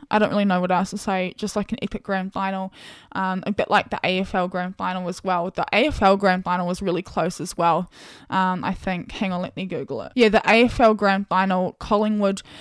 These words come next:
one ninety eighty-six to the Brisbane Lions. So again, really close. But I think that's just what grand finals are all about. It's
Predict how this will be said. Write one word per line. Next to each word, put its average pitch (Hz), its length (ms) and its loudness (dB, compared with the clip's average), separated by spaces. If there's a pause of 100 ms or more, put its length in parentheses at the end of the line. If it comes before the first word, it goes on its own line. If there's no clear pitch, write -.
(380)
one 196 500 2
ninety 196 680 -2
eighty-six - 720 -4
to - 100 -4
the 196 100 -2
Brisbane 185 380 -2
Lions. 170 320 -2
So 196 100 0
again, 180 300 -2
really 180 220 0
close. - 360 -2
But - 360 0
I 214 100 -2
think 302 260 -4
that's - 200 -2
just - 120 -10
what 254 160 -8
grand 202 280 -2
finals 202 320 -2
are - 40 -8
all 190 220 -2
about. 185 240 0
It's - 140 -8